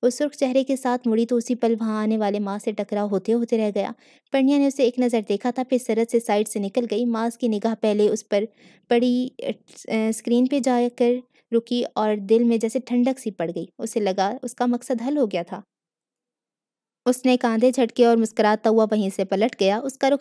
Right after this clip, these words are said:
जहाँ के कमरे की जानिब था, याले सबके साथ टीवी लाउंज में थी। मास ने मुनासिब समझा था उसी वक्त जहाँ से बात कर ले। पप्पा जान की नज़रें हर बार होने वाले सवाल पे, सामने पे सवाल करती और शर्मिंदगी से निगाहें चुराना पड़ जाती।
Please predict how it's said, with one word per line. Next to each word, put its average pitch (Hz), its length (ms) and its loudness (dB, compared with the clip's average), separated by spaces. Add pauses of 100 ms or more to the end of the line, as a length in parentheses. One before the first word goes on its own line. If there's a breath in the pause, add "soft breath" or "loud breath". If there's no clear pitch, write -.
जहाँ 247 180 2
के 247 100 -4
कमरे 240 260 4
की 247 120 -2
जानिब 233 380 2
था, 240 180 -4
याले 247 480 2 (340 soft breath)
सबके 254 280 0
साथ 233 280 4
टीवी 233 400 0
लाउंज 240 340 0
में 240 320 2
थी। 247 300 -6 (320 soft breath)
मास 277 240 0
ने 302 60 0
मुनासिब 247 360 2
समझा 254 340 2
था 269 140 2
उसी 247 280 0
वक्त 233 180 0
जहाँ 233 200 2
से 214 160 0
बात 185 280 0
कर - 180 -12
ले। - 200 -6 (220)
पप्पा 226 260 2
जान 214 300 0
की 233 120 -2
नज़रें 226 320 2
हर 214 200 0
बार 202 300 4
होने 208 220 0
वाले 208 280 0
सवाल 196 320 0
पे, 208 280 -2
सामने 208 360 -2
पे 226 100 -2
सवाल 208 340 2
करती 240 280 0
और 330 80 -6
शर्मिंदगी 240 480 0
से 226 100 -2
निगाहें 196 340 -4
चुराना 226 340 0
पड़ 226 140 -2
जाती। 220 420 -4